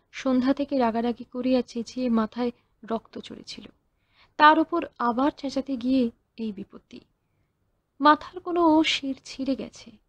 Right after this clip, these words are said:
এই তার বিশ্বাস। বলেছেন প্রাণের ভয় এখনো যায়নি, তবে হয়তো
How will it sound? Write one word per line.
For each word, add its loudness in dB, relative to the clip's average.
এই 0
তার -14
বিশ্বাস। -8
বলেছেন 4
প্রাণের 4
ভয় 2
এখনো 2
যায়নি, 0
তবে -2
হয়তো 0